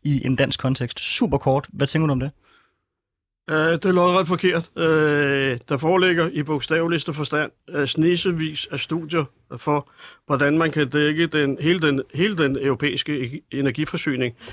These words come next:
Speaker 2: via en kombination af sol, vind, øh, biomasse og vandkraft. Jeg har selv været med til at arran-, arrangere, øh, konferencer på, blandt andet på Christiansborg, hvor nogle af de her scenarier er, er frem-, frem-, øh,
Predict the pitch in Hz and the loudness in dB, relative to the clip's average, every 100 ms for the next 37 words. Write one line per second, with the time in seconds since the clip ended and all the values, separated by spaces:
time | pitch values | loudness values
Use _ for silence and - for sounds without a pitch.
0 | - - 147 165 156 151 147 139 135 151 | -20 -2 2 2 2 0 0 2 0 0
1 | 156 156 - _ - 131 - 175 165 156 | -2 -2 -6 _ -4 -2 2 0 0 -4
2 | - - 151 151 _ - 131 131 123 143 | -8 -2 -2 -2 _ -10 -4 -4 0 0
3 | 156 147 131 120 131 131 127 139 151 143 | 2 2 2 0 -4 -4 -2 -2 0 -2
4 | 117 135 139 160 165 151 147 151 170 151 | -2 -6 -4 -2 0 2 2 0 0 0
5 | 131 131 131 _ - 135 127 156 147 123 | 0 -2 -4 _ -6 -2 -2 0 -2 -4
6 | _ _ - - - _ - 135 127 120 | _ _ -20 -20 -20 _ -8 0 0 2
7 | 147 139 139 147 165 - 151 139 131 117 | 0 2 2 2 -2 -2 0 2 2 -2
8 | 113 139 135 139 151 139 135 143 117 147 | -4 -2 0 0 0 -2 -2 0 -2 -4
9 | 143 - 143 139 143 143 143 147 135 143 | -6 -8 -2 2 2 2 0 0 0 0
10 | 123 117 131 - 135 131 131 120 131 143 | 0 0 -4 -6 -6 -4 -4 -2 0 0
11 | - 165 - 135 139 151 143 127 120 | -2 -12 -4 -2 0 0 0 0 -2